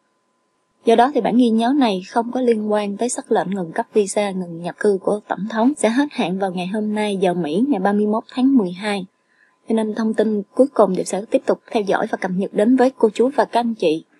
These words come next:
Thật sự thì bản thân Điệp rất là mong kỳ này Tổng thống sẽ không ký gia hạn sắc lệnh ngừng cấp visa, ngừng nhập cư của cô chú và các anh chị để mọi người có thể được sớm đoàn tụ với người thân của mình ở Mỹ.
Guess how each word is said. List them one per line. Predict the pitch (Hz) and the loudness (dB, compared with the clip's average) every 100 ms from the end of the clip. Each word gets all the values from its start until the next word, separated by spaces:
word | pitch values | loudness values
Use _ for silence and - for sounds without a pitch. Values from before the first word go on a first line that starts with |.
| _ _ _ _ _ _ _ _ _ _ _ _ _ _ _ _ _ _ _ _ _ _ _ _ _ _ _ _ _ | _ _ _ _ _ _ _ _ _ _ _ _ _ _ _ _ _ _ _ _ _ _ _ _ _ _ _ _ _
Thật | 202 - | -10 -2
sự | 208 | 0
thì | 208 208 | 2 2
bản | 196 233 | 2 2
thân | 254 233 | 2 2
Điệp | 196 - - | 2 -2 0
rất | 269 | 2
là | 269 | 2
mong | 196 214 214 | 2 2 0
kỳ | 202 190 | -2 -2
này | 190 185 180 | -2 -4 -6
Tổng | 180 220 | -8 -4
thống | 240 285 | -2 -2
sẽ | 214 | -4
không | - 226 208 | -2 -2 0
ký | 220 254 | 0 2
gia | 269 220 | 2 0
hạn | 214 185 170 | -2 -10 -8
sắc | 262 247 | -4 0
lệnh | 202 | 0
ngừng | 196 175 | -2 -4
cấp | 233 - | -4 -4
visa, | 214 - 214 208 202 | -4 -2 0 0 -2
ngừng | 190 170 175 | -8 -8 -8
nhập | - - | -8 -2
cư | 214 208 - | 0 2 0
của | - - 214 | -4 -4 -6
cô | 208 | -6
chú | 202 254 | -2 0
và | 226 | 0
các | 180 233 | 0 -2
anh | 226 | -2
chị | - 165 | -4 -4
để | 175 | -2
mọi | 226 190 | -2 0
người | 202 180 | 0 0
có | 170 | -2
thể | - 202 214 - _ _ _ _ _ | -6 -6 -6 -12 _ _ _ _ _
được | 196 - | -6 0
sớm | - 233 269 | 2 4 4
đoàn | 208 180 | 2 0
tụ | - - | -2 0
với | 220 | 2
người | 247 185 | 2 0
thân | 220 208 | -2 -4
của | 226 | 0
mình | 226 - | 0 0
ở | 180 | -4
Mỹ. | 214 170 185 | -2 -2 0